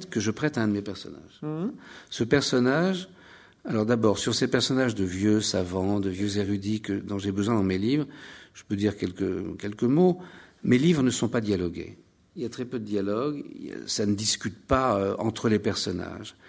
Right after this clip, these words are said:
Speaker 1: Toute la parole est concentrée, en général, dans la bouche d'un personnage.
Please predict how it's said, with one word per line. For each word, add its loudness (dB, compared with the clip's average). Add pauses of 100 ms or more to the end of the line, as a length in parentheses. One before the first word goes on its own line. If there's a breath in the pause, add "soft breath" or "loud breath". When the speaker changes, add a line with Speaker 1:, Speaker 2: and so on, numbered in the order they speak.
(600 loud breath)
Speaker 1:
Toute 6
la 10
parole 2 (340)
est -2
concentrée, 4
en -4
général, 2 (220)
dans -2
la 2
bouche 0
d'un 8
personnage. -6